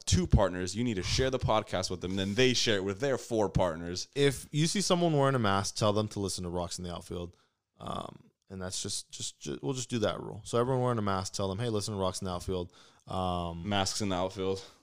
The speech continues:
Speaker 2: we should come out with, uh, I actually thought of, like, this good idea. I stole it from someone, though. So, I mean, obviously there's Angels masks, right? Someone did, uh, Padres Loteria.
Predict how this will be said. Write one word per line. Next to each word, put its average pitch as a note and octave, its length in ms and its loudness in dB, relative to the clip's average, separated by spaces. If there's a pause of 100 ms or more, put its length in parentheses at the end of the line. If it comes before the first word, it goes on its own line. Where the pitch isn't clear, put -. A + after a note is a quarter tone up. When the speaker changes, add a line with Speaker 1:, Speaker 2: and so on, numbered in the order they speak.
Speaker 2:
we C#3 160 0
should D#3 280 -2
come A#2+ 220 0
out G2+ 240 4
with, F#2 320 0
uh, F2+ 380 -4
I G2+ 100 -6
actually G2+ 280 -4 (340)
thought F#2 160 -2
of, F2+ 60 -4
like, F2+ 140 -6
this F#2 140 -12
good F2+ 140 -4
idea. F2+ 440 -6 (720)
I G2+ 60 -12
stole F#2 300 0
it - 60 -12
from - 120 -16
someone, - 300 -10
though. E2+ 200 -12
So, - 260 -10
I - 60 -10
mean, G2 200 -8
obviously G#2 260 -2
there's G2 160 2
Angels F#2+ 300 -2
masks, F2 460 -6
right? F#2+ 260 -2 (920)
Someone C3+ 260 0
did, C3 200 2 (200)
uh, F#2+ 280 2
Padres G2 720 2
Loteria. F#2 680 -2